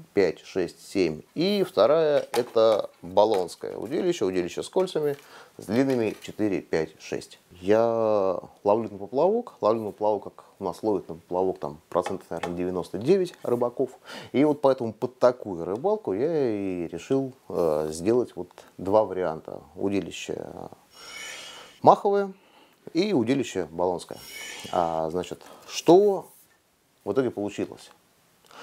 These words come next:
В итоге получились достаточно надежные, а, не сильно тяжелые, но вот для, а, справки, там, пятерка Аполло весит двести двадцать пять грамм. А, с одной стороны, это не пушинка, есть варианты намного легче.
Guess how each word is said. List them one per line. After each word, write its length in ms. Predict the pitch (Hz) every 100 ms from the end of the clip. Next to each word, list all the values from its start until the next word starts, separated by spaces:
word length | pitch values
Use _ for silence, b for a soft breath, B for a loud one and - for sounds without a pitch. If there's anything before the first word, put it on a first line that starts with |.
| B B
В 80 | 107
итоге 200 | 180 208
получились 520 | 147 156 151 123 90
достаточно 440 | 85 113 196 196 170
надежные, 460 | 139 92 82 101 117 _ _ _ _ - _ _ - B B B
а, 300 | 101 101 101
не 440 | 107 123 170 208
сильно 380 | 208 - 175 160
тяжелые, 560 | 131 110 95 90 110 113
но 160 | 101 143
вот 180 | 127 90
для, 220 | 101 107
а, 920 | 101 95 92 87 85 85 - 50 87
справки, 480 | - - 123 123 92
там, 340 | - 78 71 71 _ _ _
пятерка 520 | - - 131 - 95
Аполло 540 | 87 139 143 127 98
весит 520 | 82 95 120 - 82 82
двести 720 | 90 117 - 104 95 85 80
двадцать 400 | 85 98 - -
пять 300 | - 95 90
грамм. 360 | 92 92 76 - _ _ _ B B B B -
А, 160 | 80
с 80 | 76
одной 240 | 104 131 147
стороны, 300 | - 113 120
это 160 | 101
не 80 | 104
пушинка, 580 | 95 107 120 120 139 147
есть 240 | 113 110 -
варианты 300 | 107 101 92
намного 400 | 98 85 76 85
легче. 360 | 104 120 -